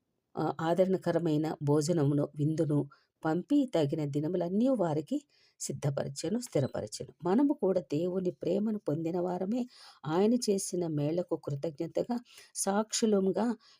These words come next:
విందులకు అందరినీ ఆహ్వానించుదాము. "నిన్ను వలె నీ పొరుగు వారిని ప్రేమించుడని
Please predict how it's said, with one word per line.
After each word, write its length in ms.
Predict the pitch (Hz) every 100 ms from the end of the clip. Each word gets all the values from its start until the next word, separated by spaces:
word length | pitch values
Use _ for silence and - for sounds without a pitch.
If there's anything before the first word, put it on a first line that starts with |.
| _
విందులకు 600 | 180 202 240 214 208 -
అందరినీ 460 | 156 143 165 165 202
ఆహ్వానించుదాము. 1040 | - 143 139 135 135 165 - 127 123 120 -
"నిన్ను 260 | 170 208
వలె 220 | 233 226 226
నీ 160 | 208
పొరుగు 340 | 175 160 170 180
వారిని 300 | 175 - 147
ప్రేమించుడని 800 | 131 147 170 156 180 180 170